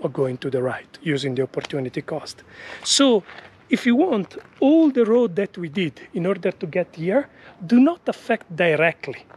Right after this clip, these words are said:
our decision of going left or going right.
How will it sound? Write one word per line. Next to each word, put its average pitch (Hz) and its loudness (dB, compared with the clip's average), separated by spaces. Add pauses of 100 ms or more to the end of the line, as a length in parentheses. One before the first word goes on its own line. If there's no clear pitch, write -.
(300)
our 170 2
decision 139 -4 (220)
of 151 -4
going 143 -2 (180)
left 139 -2 (400)
or 139 2
going 131 -2
right. 123 -4